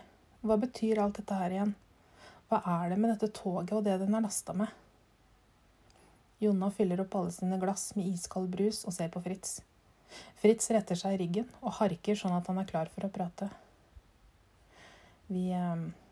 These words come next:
vi får ikke gjort så mye før du har sagt hva du vil, sør. Det er du som må gi ordre.» «Ordre på hva?» spør Christian. «Nei, ordre på at vi skal sette i gang.» «Det Fritz prøver å si, er at du, Christian, må ta et valg snart»,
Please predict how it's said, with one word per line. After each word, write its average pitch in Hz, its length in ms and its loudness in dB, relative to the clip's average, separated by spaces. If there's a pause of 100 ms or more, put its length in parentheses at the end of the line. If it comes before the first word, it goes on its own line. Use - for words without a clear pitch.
(240)
vi 185 80 0
får 180 140 0
ikke 214 100 0
gjort 190 240 0
så 208 140 0
mye 185 260 2
før 180 320 0
du 170 80 0
har 185 160 0
sagt - 240 -8
hva 202 100 -2
du 208 140 2
vil, 214 160 2
sør. 233 240 2 (560)
Det 190 80 2
er 180 80 2
du 175 160 4
som 214 160 0
må 214 80 2
gi 202 80 4
ordre.» 196 380 2 (1500)
«Ordre 175 400 -2
på 202 160 -2
hva?» 165 160 -2 (160)
spør 254 240 -2
Christian. 180 400 -6 (1400)
«Nei, 220 160 2
ordre 202 400 2
på 226 80 -2
at - 100 -8
vi 208 140 -6
skal - 160 -4
sette 208 240 -2
i - 20 2
gang.» 233 140 -2 (1800)
«Det 202 160 8
Fritz 202 320 2
prøver 190 320 0
å 196 80 -2
si, 214 320 0
er 190 400 0
at 190 80 -4
du, 196 160 0
Christian, 196 480 -2
må 208 80 2
ta 196 160 -6
et 196 160 -8
valg 185 220 -2
snart», 226 420 0